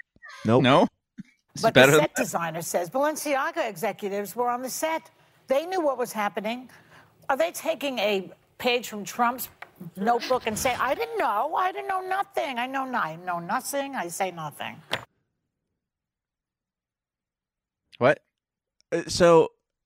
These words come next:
Speaker 1: she has to tie it to Trump, and her way of tying it to Trump is these people are playing dumb. And that's a lot like what Trump does. Trump plays dumb. So Trump, Trump, Trump, Trump, Trump, Trump. Um, <laughs> it's right out the gate. Uh, Trump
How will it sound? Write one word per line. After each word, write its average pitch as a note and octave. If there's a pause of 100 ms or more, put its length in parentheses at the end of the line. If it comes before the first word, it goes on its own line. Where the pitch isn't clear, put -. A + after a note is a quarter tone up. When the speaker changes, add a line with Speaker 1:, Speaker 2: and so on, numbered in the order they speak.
Speaker 1:
she -
has A3
to -
tie F#3
it D#3+
to C#3
Trump, C3
and A#2+
her C#3
way E3
of C#3+
tying D#3+
it -
to -
Trump C#3
is G#2 (340)
these D#3+
people D3+
are A#2+
playing B2
dumb. G#2+ (340)
And A2+
that's F3
a D#3+
lot B2+
like A2+
what G#2+
Trump C#3
does. F#2+
Trump -
plays C3+
dumb. A2
So G#2
Trump, D3
Trump, C3+
Trump, - (280)
Trump, A2+
Trump, A2+
Trump. E3 (580)
Um, A2 (120)
<laughs> -
it's D3
right D#3+
out C#3
the C3
gate. B2 (380)
Uh, G2+
Trump F3